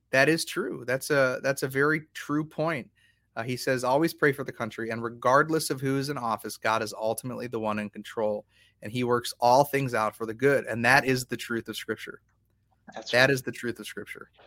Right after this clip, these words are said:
Speaker 1: Uh, so, yeah,
Speaker 2: I think
Speaker 1: absolutely,
Speaker 2: Romans
Speaker 1: man.
Speaker 2: thirteen is a good point for this entire discussion.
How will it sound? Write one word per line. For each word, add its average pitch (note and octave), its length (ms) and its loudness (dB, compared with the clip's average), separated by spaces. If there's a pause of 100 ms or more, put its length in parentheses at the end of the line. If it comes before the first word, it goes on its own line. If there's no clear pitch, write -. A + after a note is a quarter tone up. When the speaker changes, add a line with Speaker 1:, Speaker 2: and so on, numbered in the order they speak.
(420)
Speaker 1:
Uh, G#2 400 0 (340)
so, A2 500 0 (360)
yeah, B2+ 200 4
Speaker 2:
I - 0 -
think G#2+ 120 -6
Speaker 1:
absolutely, C3+ 520 2
Speaker 2:
Romans G#2+ 120 -4
Speaker 1:
man. A2 80 -4
Speaker 2:
thirteen A#2 380 -4
is A2 260 -12
a G#2+ 40 -18
good G#2+ 220 -12
point A#2 320 -16
for A2+ 360 -12 (840)
this B2 160 -8
entire A#2 340 -6
discussion. A2+ 600 -10